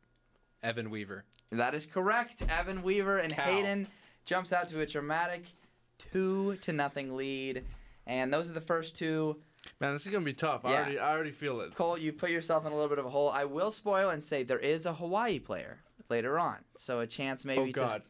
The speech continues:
Speaker 2: if you lose that
Speaker 3: <laughs>
Speaker 2: one,
Speaker 3: If I get that one wrong,
Speaker 2: uh, it's gonna be embarrassing.
Speaker 3: it's all over, boys.
Speaker 2: But yeah, back to the big picture, guys. Harbaugh, he modifies his contract. He was already set to be there through twenty twenty-five.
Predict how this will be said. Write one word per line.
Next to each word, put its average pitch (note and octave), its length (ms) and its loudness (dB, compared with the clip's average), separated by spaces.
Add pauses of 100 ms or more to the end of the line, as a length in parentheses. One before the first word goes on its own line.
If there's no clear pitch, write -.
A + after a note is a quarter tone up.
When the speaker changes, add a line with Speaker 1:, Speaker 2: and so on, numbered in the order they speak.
(140)
Speaker 2:
if C3+ 160 4
you G3+ 100 4
lose B3 260 4
that G#3+ 300 2
Speaker 3:
<laughs> - 20 -4
Speaker 2:
one, C#3+ 140 2
Speaker 3:
If G3 100 2
I G#3+ 180 4
get B3 200 0
that A3+ 220 2
one A#3+ 260 2
wrong, B3 140 6
Speaker 2:
uh, C3 400 2
it's D#3 120 -2
gonna F3+ 200 0
be D#3+ 100 0
embarrassing. C3+ 460 2
Speaker 3:
it's - 100 2
all A#3 260 6
over, A3+ 320 2
boys. G#3 580 0 (200)
Speaker 2:
But G3+ 180 2
yeah, E4 240 4
back G#3 280 0
to - 60 -6
the - 80 2
big G3+ 220 0
picture, G3+ 320 -2
guys. F3+ 520 0 (500)
Harbaugh, G#3+ 540 2 (500)
he D#3+ 160 -6
modifies A3 680 0
his G#3+ 140 -8
contract. F3 680 0
He D#3+ 120 -8
was D3 120 -4
already A3 300 2
set G3 280 0
to F#3 60 -8
be F#3 140 -4
there F3+ 160 0
through E3 160 -2
twenty D#3 260 0
twenty-five. D#3 720 0